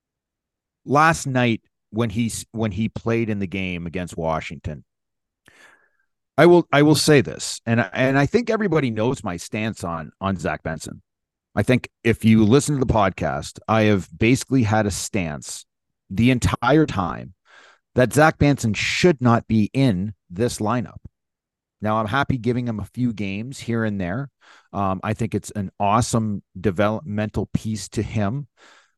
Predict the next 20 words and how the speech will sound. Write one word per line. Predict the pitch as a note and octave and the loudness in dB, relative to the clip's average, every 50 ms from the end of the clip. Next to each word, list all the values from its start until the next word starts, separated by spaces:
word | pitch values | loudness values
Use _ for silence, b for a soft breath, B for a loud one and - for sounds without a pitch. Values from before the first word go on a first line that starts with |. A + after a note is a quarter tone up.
| b - | b -6
Um, | A2 A2+ A2 A2 A2 | -4 -2 -2 -2 -2
but | F#2 A2+ G2 | -2 -4 -4
he | F2+ - F3 F#3 | -2 -2 0 0
is | F3 - | 0 0
going | - C3+ C3 B2+ | 0 -2 -2 -2
to | B2 G#2 | -2 -2
be | A2 G#2 | -2 -2
a | F#2+ | -4
very, | E2 D2+ D2+ - A2 A#2 A#2 A#2 A#2 A#2+ C3+ C#3+ A#2 - _ _ | -4 -8 -8 -4 -2 0 2 2 0 -2 -4 -6 -8 -12 _ _
very | - D#2+ D#2+ E2 G#2+ A2+ A#2 A#2 G#2+ F#2+ F2+ | -20 -20 -10 -6 -4 -2 0 0 -2 -4 -4
good | E2 G#2 G#2 G#2+ G2 | -4 -4 -4 -4 -4
player | - - - A2+ A2+ G2+ E2+ D#2+ E2 G2 _ _ _ _ _ _ _ _ _ _ _ | -6 -6 -4 -4 -4 -4 -4 -6 -10 -14 _ _ _ _ _ _ _ _ _ _ _
for | - - B2 B2 B2 | -10 -4 0 0 0
years | A#2+ G#2+ G2+ A2 C3+ D3 D#3 D3 - | 0 -2 -2 0 2 2 2 2 0
to | - C3 | -4 -10
come | - - - B2 G#2+ F#2 E2+ | -12 -8 -6 -6 -6 -6 -8
for | - - G#2 | -8 -8 -6
the | G2 | -4
Buffalo | E2+ G#2+ G2 F#2 - G#2+ F#2+ | -2 -2 -4 -4 -4 -6 -6
Sabres. | F2 - G#2+ G2 F#2 - - - - - - _ | -6 -4 -6 -6 -6 -6 -10 -16 -20 -20 -20 _